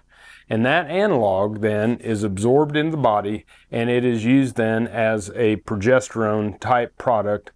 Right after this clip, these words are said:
by, by the heifer. So if the heifer has an ovary that has a corpus luteum or a C L, that C L is producing progesterone. And as long as that's producing progesterone,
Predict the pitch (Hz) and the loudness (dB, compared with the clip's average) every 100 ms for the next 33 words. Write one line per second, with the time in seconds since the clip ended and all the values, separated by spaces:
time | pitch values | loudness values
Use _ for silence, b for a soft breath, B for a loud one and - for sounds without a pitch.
0 | _ 110 110 107 101 110 113 113 104 107 | _ 0 2 2 -2 0 2 2 2 0
1 | 139 - _ _ b b b b b b | -2 -6 _ _ b b b b b b
2 | _ - - 180 113 - _ _ _ _ | _ -10 2 4 4 0 _ _ _ _
3 | _ _ _ - 170 214 - 190 196 196 | _ _ _ 2 4 4 4 2 2 2
4 | 123 117 110 135 135 127 127 160 107 98 | 2 0 2 2 2 4 4 4 2 -2
5 | 98 110 127 120 120 - 156 131 - 139 | 0 0 2 0 0 0 2 0 2 4
6 | 110 92 101 98 - 139 120 107 - _ | 4 0 0 -2 0 2 4 2 -4 _
7 | _ b b b - 165 175 226 220 190 | _ b b b 2 2 2 0 4 6
8 | 143 135 135 131 - 127 151 151 120 107 | 6 2 -2 -6 -2 2 2 2 -2 -4
9 | 117 107 113 - 90 - _ _ _ b | -2 0 0 -2 -14 -16 _ _ _ b
10 | b b - 139 120 131 214 220 202 190 | b b 0 0 2 4 2 2 2 2
11 | - 143 156 143 117 107 131 196 - 107 | 0 2 2 0 -4 0 2 2 0 -6
12 | 95 95 | -6 -6